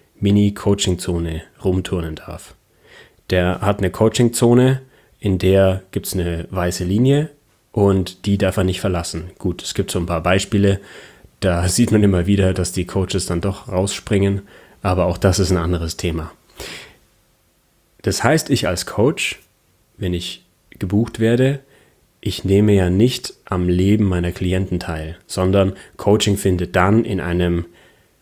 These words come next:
Setting statt, das auch absichtlich nicht Teil des Lebens ist. Also wenn ich zum Beispiel mit Führungskräften arbeite, dann ist es am besten, wenn die zu mir kommen ins Büro und nicht ich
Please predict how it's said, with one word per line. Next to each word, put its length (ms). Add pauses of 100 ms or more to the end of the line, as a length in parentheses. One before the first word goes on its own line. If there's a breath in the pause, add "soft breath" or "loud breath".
(320 soft breath)
Setting 460
statt, 480 (560)
das 400
auch 360 (100)
absichtlich 880 (420 soft breath)
nicht 720
Teil 380
des 160
Lebens 340
ist. 220
Also 260
wenn 220 (420 loud breath)
ich 160
zum 140
Beispiel 280
mit 160
Führungskräften 640
arbeite, 520
dann 160
ist 80
es 120
am 120
besten, 420
wenn 160
die 300 (320 loud breath)
zu 160
mir 200
kommen 380 (220)
ins 160
Büro 400 (640 loud breath)
und 240
nicht 340
ich 460